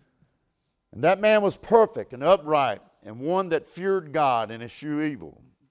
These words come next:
And there were born unto him seven sons and three daughters. His substance also was seven thousand sheep, three thousand camels, and five hundred yoke oxen, and five hundred she asses,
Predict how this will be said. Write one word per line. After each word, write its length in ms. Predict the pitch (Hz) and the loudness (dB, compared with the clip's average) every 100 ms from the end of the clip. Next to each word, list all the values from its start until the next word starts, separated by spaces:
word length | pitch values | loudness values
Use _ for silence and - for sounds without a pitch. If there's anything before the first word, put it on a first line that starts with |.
| _ _ _ _ _ _ _ _ _ _ | _ _ _ _ _ _ _ _ _ _
And 100 | 95 | -4
there 160 | 127 143 | -2 0
were 220 | 147 147 | 2 0
born 360 | 123 147 156 | 0 0 0
unto 200 | 156 147 | 0 -4
him 280 | 139 151 151 | -6 -6 -8
seven 380 | 135 160 156 156 | -6 -2 -2 -4
sons 400 | - 160 160 147 | -6 -4 -4 -6
and 120 | 147 | -12
three 240 | 151 160 160 | -8 -6 0
daughters. 640 | 147 113 76 85 - _ _ - - _ _ _ _ _ _ _ _ _ _ | 0 0 -6 -16 -20 _ _ -20 -20 _ _ _ _ _ _ _ _ _ _
His 180 | 143 143 | -4 -2
substance 640 | - 190 190 190 151 127 | -2 4 4 4 -8 -6
also 500 | 135 160 160 - 143 | 0 2 2 0 -4
was 200 | 131 123 | -2 -6
seven 440 | - - 156 151 139 | -8 -6 -4 -4 -4
thousand 460 | 156 156 151 139 | -2 0 -2 -6
sheep, 420 | - 151 135 - - | -14 -10 -10 -12 -10
three 200 | 147 139 | -10 -6
thousand 540 | 147 151 147 139 135 | -2 0 0 -2 -10
camels, 400 | 147 147 160 151 | -8 -6 -8 -14
and 120 | 113 | -10
five 320 | 131 143 143 | -2 0 0
hundred 240 | 147 143 120 | -2 -8 -2
yoke 240 | 143 143 | -2 0
oxen, 460 | 143 147 143 160 127 | 0 -2 -4 -12 -14
and 140 | 110 | -12
five 340 | - 143 143 131 | -4 0 0 -2
hundred 320 | 143 143 - | -6 -8 -10
she 240 | 139 135 | -8 -4
asses, 500 | 107 90 - - _ | -4 -6 -18 -20 _